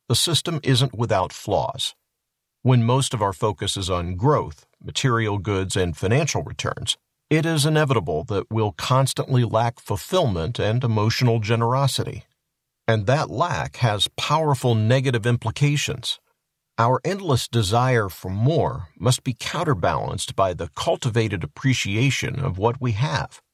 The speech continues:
for without that appreciation, the personal fulfillment we all seek isn't possible. Just think of the multitude of parents obsessed with their children's future achievements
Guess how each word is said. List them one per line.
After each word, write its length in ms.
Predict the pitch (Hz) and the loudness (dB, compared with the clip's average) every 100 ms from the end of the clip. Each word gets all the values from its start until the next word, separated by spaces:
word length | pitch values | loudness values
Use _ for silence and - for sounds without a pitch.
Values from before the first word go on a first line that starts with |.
| _ | _
for 140 | - 131 | 0 2
without 400 | 117 139 156 - | 4 2 0 2
that 160 | 139 | 0
appreciation, 920 | 110 - 135 117 101 110 160 - 73 69 _ _ _ | -2 -4 -2 -2 -2 -2 -2 -2 -2 -6 _ _ _
the 140 | - - | -6 -2
personal 540 | - 139 - 92 85 | 0 0 0 -2 -2
fulfillment 640 | - 101 127 127 113 92 - | -2 -2 2 2 0 -4 -4
we 160 | 98 | 0
all 160 | 90 85 | 0 0
seek 640 | - 175 160 - - - - | -2 -4 -6 -8 -16 -8 0
isn't 280 | 117 104 - | 0 0 -4
possible. 560 | 135 143 - - - - _ _ _ 135 | -2 0 -2 -4 -8 -16 _ _ _ 2
Just 340 | 127 226 - | 4 4 2
think 220 | 175 160 | -2 0
of 100 | 139 | 0
the 80 | 101 | 0
multitude 840 | 104 107 127 135 127 - 135 123 110 | 0 2 2 2 -2 0 2 2 0
of 180 | 85 - | -4 -2
parents 540 | 127 113 82 76 - | 0 2 0 -6 -6
obsessed 720 | 78 - - 147 - - - | -4 -4 0 2 0 -2 -10
with 160 | 92 - | -10 -4
their 140 | 90 | -6
children's 600 | - - 143 127 123 107 | -4 0 0 2 0 0
future 520 | - 139 170 - 117 95 | -2 -2 0 0 0 0
achievements 760 | - 156 151 - - - | -2 -2 -2 -2 -4 -4